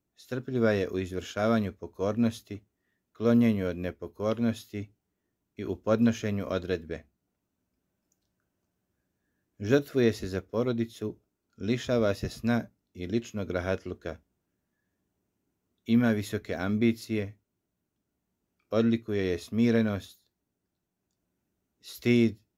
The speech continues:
pomaže mužu u pokornosti Allahu,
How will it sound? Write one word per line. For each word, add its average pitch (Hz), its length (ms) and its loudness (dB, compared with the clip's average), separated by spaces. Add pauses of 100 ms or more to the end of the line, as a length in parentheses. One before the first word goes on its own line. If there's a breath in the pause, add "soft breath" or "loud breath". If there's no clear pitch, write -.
(2000)
pomaže 117 460 2
mužu 107 360 2
u 95 100 -8
pokornosti 101 760 -4
Allahu, 95 600 -2